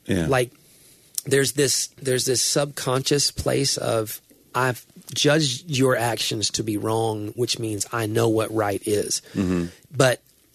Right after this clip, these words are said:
Speaker 2: the, the, the whole point of that is, is you can't look then at yourself, you know, from within yourself. You have to have outside sources to help
Speaker 1: Yeah.
Speaker 2: you. And you have to be willing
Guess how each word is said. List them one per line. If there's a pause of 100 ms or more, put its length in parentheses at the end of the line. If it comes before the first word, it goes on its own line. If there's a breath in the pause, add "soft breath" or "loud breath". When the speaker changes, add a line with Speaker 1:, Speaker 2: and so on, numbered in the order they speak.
(680)
Speaker 2:
the,
the,
the
whole
point
of
that
is,
is
you
can't
look
then
at
yourself, (520)
you
know,
from (220)
within
yourself.
You
have
to
have
outside
sources
to
help
Speaker 1:
Yeah.
Speaker 2:
you. (480 loud breath)
And
you
have
to
be
willing